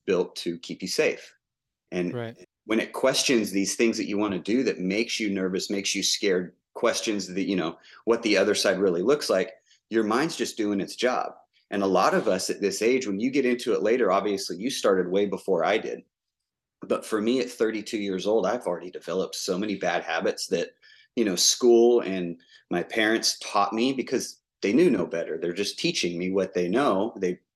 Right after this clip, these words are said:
Speaker 1: great bring up, but it, it wasn't conducive to the way that my thoughts and actions wanted to align.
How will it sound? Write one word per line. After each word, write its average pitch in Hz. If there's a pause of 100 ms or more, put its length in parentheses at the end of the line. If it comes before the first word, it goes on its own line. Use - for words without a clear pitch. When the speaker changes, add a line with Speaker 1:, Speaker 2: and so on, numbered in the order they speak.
(200)
Speaker 1:
great 117
bring 113
up, - (640)
but 113
it, -
it 110
wasn't 117 (640)
conducive 113
to 95 (540)
the 98
way 98
that 85
my 92
thoughts 90
and 90
actions 85 (100)
wanted 87
to 90
align. 82